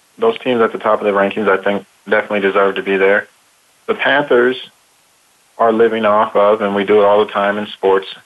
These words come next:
they're living off of reputation. They're living off of potential and what possibly could be.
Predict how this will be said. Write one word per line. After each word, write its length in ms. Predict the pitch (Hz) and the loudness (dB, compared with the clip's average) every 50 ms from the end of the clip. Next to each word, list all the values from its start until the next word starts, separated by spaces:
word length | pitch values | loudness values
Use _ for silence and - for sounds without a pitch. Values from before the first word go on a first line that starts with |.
| _ - | _ -4
they're 120 | 104 101 | -2 0
living 240 | 101 107 104 104 104 | 2 2 0 2 0
off 160 | 101 98 98 104 | 0 0 0 0
of 80 | 95 | 2
reputation. 640 | 95 95 90 - 90 - 104 95 92 85 - - - - _ _ _ _ _ _ - - - _ _ - | 2 2 0 -2 -6 -2 -2 0 0 -2 -4 -8 -12 -20 _ _ _ _ _ _ -20 -20 -20 _ _ -4
They're 100 | - 101 | 0 2
living 260 | 98 104 98 98 101 101 | 2 2 2 2 0 0
off 240 | 98 98 95 95 - | 2 0 0 0 2
of 260 | 101 98 98 95 - | 2 2 2 0 -2
potential 540 | - 95 - - 117 117 113 - 117 110 101 | -8 -8 -6 -4 -6 -4 -2 0 0 2 2
and 160 | 95 95 95 | 0 0 0
what 300 | 98 107 110 101 - _ - | 2 2 0 0 -2 _ -4
possibly 540 | - 110 107 104 - - 98 104 101 101 95 | -2 0 0 0 -2 -4 -8 -2 0 0 0
could 340 | - - 117 110 98 92 90 | 0 0 0 0 0 -2 -4
be. 360 | 107 101 98 98 107 120 | -4 -2 0 0 -2 -4